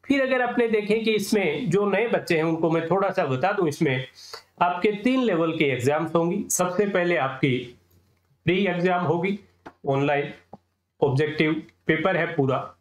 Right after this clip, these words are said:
prelims का। तीन paper इसमें होते हैं, एक इंग्लिश language, quantitative aptitude और reasoning। अभी screen पे जैसे आप देख पा रहे हैं,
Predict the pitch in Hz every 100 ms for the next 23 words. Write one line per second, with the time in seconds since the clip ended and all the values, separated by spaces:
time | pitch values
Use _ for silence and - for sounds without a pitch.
0 | - 139 139 143 - 139 - - - 226
1 | 233 196 170 170 147 147 151 143 170 165
2 | 160 143 160 185 190 190 196 196 190 131
3 | 127 165 170 196 196 - - 165 185 202
4 | 208 214 185 139 107 110 104 107 101 -
5 | _ _ 143 139 139 139 143 143 143 123
6 | 123 - 135 135 151 156 156 165